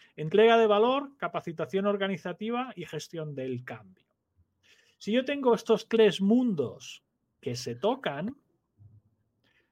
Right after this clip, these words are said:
aquí en una organización moderna, como es las que podemos estar tratando Ulises, yo y la gente que nos escuchéis, esto tiene que estar al orden del día alineado con la tecnología.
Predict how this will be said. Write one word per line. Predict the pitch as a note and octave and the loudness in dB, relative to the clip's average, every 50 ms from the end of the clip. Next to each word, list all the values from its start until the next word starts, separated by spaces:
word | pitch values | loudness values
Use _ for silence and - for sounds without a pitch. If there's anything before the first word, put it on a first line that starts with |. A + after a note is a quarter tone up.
| _ _ | _ _
aquí | C3+ C#3 C3+ - A3+ A#3 | -8 -8 -4 2 4 4
en | G#3+ G#3 | 4 4
una | A3 A3 G#3+ | 2 2 2
organización | G3+ G3+ F#3+ F#3+ F#3+ - - E3+ C#3 - F3+ D#3+ D3+ D3 | 0 0 -2 -2 -4 -6 -6 -10 -6 -4 -4 -4 -4 -4
moderna, | C#3+ C3 B2 B2+ D3 F3+ G3 G3 E3+ F3 A#3+ C#4+ - | -4 -2 0 0 0 0 0 -2 -4 -6 -6 -8 -8
como | - D3 B2+ B2 | -8 -6 -6 -6
es | B2 B2+ | -6 -4
las | D3+ C#3+ C3+ | -6 -6 -6
que | - D3+ | -8 -10
podemos | C#3+ D3 C3+ C3 C3+ C#3 C3 C#3 | -8 -8 -10 -8 -10 -10 -10 -10
estar | C3 B2+ - C#3 B2+ B2+ | -12 -8 -8 -8 -8 -6
tratando | C#3+ C3+ B2+ B2+ C#3 C#3+ C#3+ C3+ C3 C3 | -6 -8 -6 -6 -6 -8 -6 -6 -6 -4
Ulises, | B2 B2+ C#3 E3 F3+ F#3 E3+ - - F#3 F3+ F#3 F#3 E3 C#3+ | -4 -4 -6 -6 -6 -8 -8 -6 -6 -4 -4 -4 -6 -6 -6
yo | C3 C3+ C#3+ E3 F3 E3+ | -6 -6 -4 -4 -4 -6
y | C#3 | -6
la | A#2+ - | -8 -10
gente | - C3 B2 A#2 A#2 G#2+ | -10 -10 -10 -10 -10 -12
que | A#2+ A#2 | -10 -12
nos | A#2 A2 B2 | -10 -10 -12
escuchéis, | B2 B2 - D3+ B2+ - G3 F#3+ F#3 G#3 C4+ D4+ - - - - _ _ _ _ _ _ _ _ _ _ _ _ _ | -12 -12 -12 -14 -6 -2 -2 0 0 0 -2 -4 -8 -14 -20 -20 _ _ _ _ _ _ _ _ _ _ _ _ _
esto | - C#3+ - - E3 | -6 -4 -4 -2 2
tiene | E3+ F#3+ F#3 F#3+ F3 | 2 2 2 2 0
que | F3+ | -2
estar | - - F#3+ F#3 F3+ | 0 2 4 4 4
al | E3+ F3 | 4 4
orden | F3+ F3+ F3+ F#3+ F#3+ F3+ | 2 2 0 0 0 0
del | F3+ F3+ F3+ | 0 0 0
día | F3 G#3 A3+ | 0 2 2
alineado | A3+ A3 G3 E3+ E3 E3 F3 G3+ | 2 2 0 0 0 0 0 0
con | G#3 G#3+ G3+ F3+ | 0 0 -2 -2
la | D#3 D3 C#3+ | -2 -4 -4
tecnología. | - C#3 C3 C3 B2+ B2 A2 - - - F3 - | -6 -8 -8 -6 -8 -8 -10 -10 -12 -14 -14 -14